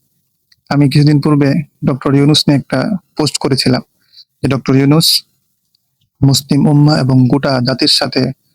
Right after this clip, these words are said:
প্রতারণা করতেছেন। এই কথা বলার পরে অনেকেই ঝাঁপাইয়া পড়ছেন, অনেকে অনেক ধরনের প্রশ্ন করছেন, জিজ্ঞাসা করছেন, কেন এই ক-, এখানে এই ধরনের কথা বললাম।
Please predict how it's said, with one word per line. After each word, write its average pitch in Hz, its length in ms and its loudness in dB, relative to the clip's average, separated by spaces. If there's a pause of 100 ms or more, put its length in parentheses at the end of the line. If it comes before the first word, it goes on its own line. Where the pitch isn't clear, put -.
(200)
প্রতারণা 160 380 -2
করতেছেন। - 440 -4 (760)
এই 151 100 -4
কথা 160 180 -2
বলার 165 240 0
পরে 147 220 -2
অনেকেই 139 500 0 (140)
ঝাঁপাইয়া 135 280 -2
পড়ছেন, 127 360 0
অনেকে 127 260 2
অনেক 127 160 2
ধরনের 127 240 2
প্রশ্ন 147 360 -4
করছেন, 131 420 0
জিজ্ঞাসা - 380 -2
করছেন, 131 280 0
কেন 135 200 0
এই 139 100 0
ক-, 135 300 -2
এখানে 151 300 0
এই 165 100 0
ধরনের 135 260 2
কথা 131 160 -2
বললাম। 127 380 0